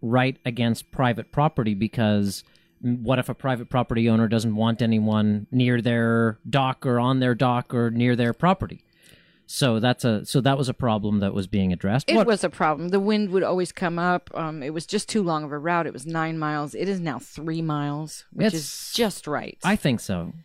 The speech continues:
Speaker 2: It's just right. And it's in front of businesses. It's in front of all of the upriver bars.
Speaker 1: Mm-hmm.
Speaker 2: And, um, so it, it just makes for a better experience.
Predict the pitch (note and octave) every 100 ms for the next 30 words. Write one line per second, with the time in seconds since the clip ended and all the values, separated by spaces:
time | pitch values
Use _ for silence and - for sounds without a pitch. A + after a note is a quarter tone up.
0 | _ _ - G#3+ - C#3+ B2+ - - -
1 | - - G#3 G#3+ A#3+ A#3 - A3 E3+ E3
2 | D3 B2 - - - C3+ - E3+ - E3
3 | D3 - - E3 E3+ D#3 D#3 C#3+ D#3+ C#3
4 | C#3 F3 F#3 F#3 F3+ - - G#2+ F#2+ A2
5 | C#3 - D3+ D#3 D3+ D3 C#3+ - - E3
6 | D#3 D3+ D3 C#3+ - - - F3+ F3 -
7 | F3 - F3+ - F#3+ - F#3 - - E3+
8 | C#3+ - - E3 D#3 - - F#3 F3+ -
9 | D#3+ - - F3 E3+ E3+ E3+ D#3 -